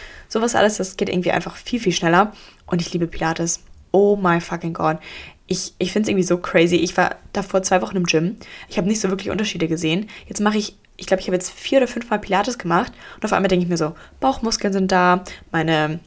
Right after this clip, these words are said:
wie sagt man? Meine Waist.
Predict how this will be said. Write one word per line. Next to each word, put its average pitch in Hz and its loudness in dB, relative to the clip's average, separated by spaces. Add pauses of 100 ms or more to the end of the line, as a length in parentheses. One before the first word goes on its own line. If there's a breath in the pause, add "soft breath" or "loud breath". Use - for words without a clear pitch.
(120)
wie 185 -10
sagt 185 -4
man? 285 -2 (360)
Meine 175 -4 (340)
Waist. - 0